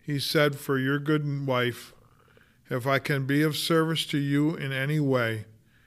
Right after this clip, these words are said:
he said, giving me his card, "that's where I live." "Pray come to me."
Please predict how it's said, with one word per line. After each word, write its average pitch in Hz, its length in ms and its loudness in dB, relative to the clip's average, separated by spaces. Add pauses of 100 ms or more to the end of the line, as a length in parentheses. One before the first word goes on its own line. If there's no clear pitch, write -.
(260)
he 131 200 -4
said, 135 360 0
giving 143 340 0
me 147 180 -2
his 143 240 0
card, 110 520 -4 (460)
"that's 127 320 -2
where 127 180 0
I 127 120 2
live." 107 340 -4 (1120)
"Pray 185 240 6
come 170 280 4
to 156 100 2
me." 113 280 -2